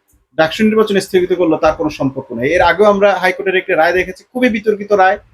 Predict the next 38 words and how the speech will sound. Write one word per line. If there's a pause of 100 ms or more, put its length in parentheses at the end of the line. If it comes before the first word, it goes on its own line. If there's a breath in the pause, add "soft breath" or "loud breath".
(420)
যেটি
আইনের
মধ্যেই
পড়ে
না।
সে-,
যেমন, (240)
আহ, (500)
ইশরাককে
যে
মেয়র
ঘোষণা
করা
হলো,
সেখানে
একটা
আইন
বিরুদ্ধ
রায় (320)
হাইকোর্ট
দিয়ে
ফেলেছে। (460)
হাইকোর্ট
কারা
চালাচ্ছে,
এটা
এখন
আমাদের
বড়
প্রশ্ন। (600)
হাইকোর্ট
যে
বারবার
এরকম
আইন
বিরুদ্ধ
রায়
দিচ্ছে